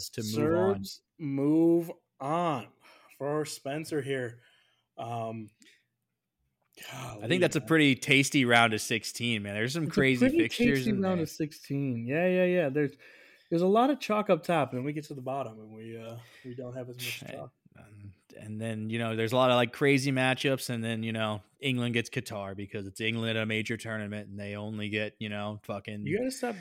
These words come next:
Speaker 2: you gotta stop doing them so many favors, man.
Speaker 1: th-, they only get hand-fed tickets to, like, the semifinals in these tournaments.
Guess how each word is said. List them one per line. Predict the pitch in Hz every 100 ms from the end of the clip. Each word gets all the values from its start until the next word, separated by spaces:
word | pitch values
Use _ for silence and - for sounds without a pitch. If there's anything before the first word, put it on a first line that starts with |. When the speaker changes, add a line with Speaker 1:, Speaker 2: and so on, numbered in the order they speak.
| -
Speaker 2:
you | 175
gotta | 226
stop | 220 247 214
doing | 202
them | 196
so | 180 175
many | 175
favors, | 170 - 170 156 120
man. | 123 117 -
Speaker 1:
th-, | - 151
they | 123 131
only | 160 185 185
get | 180 151
hand-fed | 170 170 170 160 - 170 151 135
tickets | 175 143 139 -
to, | 139
like, | 127 120
the | 123
semifinals | 147 135 127 123 120 113 107
in | 107
these | 104
tournaments. | - 110 107 101 95 -